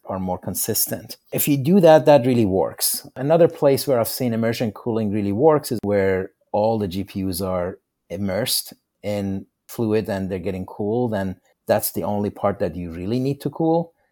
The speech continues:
So you basically consolidate all the parts that are running hot and you immersion cool just those parts. And if you wanna use them, your C D I allows you to go and compose them into the system that you want. Those are pretty novel uses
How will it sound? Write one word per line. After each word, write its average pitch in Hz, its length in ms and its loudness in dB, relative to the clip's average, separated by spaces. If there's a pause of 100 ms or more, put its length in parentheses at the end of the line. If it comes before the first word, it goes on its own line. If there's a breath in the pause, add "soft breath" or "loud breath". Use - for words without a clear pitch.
So - 140 -2
you 110 100 2
basically 120 400 -2
consolidate 101 880 0
all 101 160 2
the 98 100 -4
parts - 540 -2 (300)
that 98 160 2
are 92 100 4
running 95 300 0
hot - 420 -6 (100)
and 95 160 -6
you 95 100 -4
immersion 101 560 -4
cool 98 460 -4 (140)
just 98 380 -2
those 92 340 -4 (260)
parts. 120 380 4
And 101 100 -2
if 90 140 -10
you 101 100 -2
wanna 98 420 -4 (260)
use 127 420 4
them, 95 440 -2
your 98 560 0
C 120 220 -2
D 104 160 0
I 101 380 0
allows 92 400 -6
you 92 80 -8
to - 140 -10
go 92 260 -2
and 90 220 -6
compose 92 420 -4
them 90 140 -10
into 90 160 -10
the 82 80 -12
system 92 380 -8
that 87 140 -10
you 90 120 -12
want. 92 340 -12 (300)
Those 139 140 6
are 135 80 8
pretty 117 320 0
novel 104 760 0 (280)
uses 104 520 -4